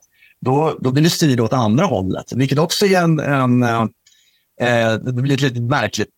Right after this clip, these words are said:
eh, ett märkligt förhållningssätt. Så att vi behöver hela tiden gå tillbaka och säga, okej,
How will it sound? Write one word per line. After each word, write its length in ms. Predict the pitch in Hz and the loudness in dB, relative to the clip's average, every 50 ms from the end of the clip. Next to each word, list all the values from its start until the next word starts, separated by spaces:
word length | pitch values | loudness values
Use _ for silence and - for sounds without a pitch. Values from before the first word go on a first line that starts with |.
| _ | _
eh, 240 | - 117 113 110 110 104 - - 117 117 - - - - - - - | -4 -2 0 0 0 -2 -2 -2 -2 -2 -2 -4 -10 -16 -14 -8 -6
ett 100 | - - | -4 -2
märkligt 320 | 139 135 117 - 226 - | -2 -2 0 -2 -4 -4
förhållningssätt. 580 | - 123 123 127 113 101 98 92 - - - - - | -2 -2 -2 0 0 0 -2 -2 -2 -4 -6 -6 -10
Så 220 | - - - 147 | -12 -6 -4 -2
att 80 | 131 123 | 0 0
vi 200 | 151 196 202 196 | 0 2 2 2
behöver 300 | 170 190 180 175 160 165 | 2 2 0 2 0 0
hela 240 | 151 165 143 135 131 | 0 2 0 0 0
tiden 200 | - 123 120 117 | 0 0 0 0
gå 100 | 117 113 | 0 -2
tillbaka 340 | 123 113 110 110 - - | -2 -2 -2 -2 -2 -4
och 60 | 107 - | -6 -2
säga, 380 | - 104 98 98 - - - - | -2 -4 -4 -4 -6 -10 -8 -4
okej, 280 | - 147 - 110 - | -4 -2 -2 -2 -6